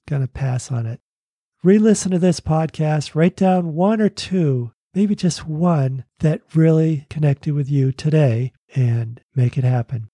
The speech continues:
Is it more financial education? Is it networking? Or maybe it's higher education, as Nate shared on the very strong stats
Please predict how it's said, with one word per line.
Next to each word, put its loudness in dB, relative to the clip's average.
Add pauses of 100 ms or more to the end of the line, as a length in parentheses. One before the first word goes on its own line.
(560)
Is 2
it -2
more 4
financial 0
education? -2 (320)
Is 2
it -2
networking? 0 (220)
Or 0
maybe 4
it's 0
higher 0
education, -4 (220)
as 2
Nate 2
shared 2
on 0
the -4
very 2
strong 0
stats -4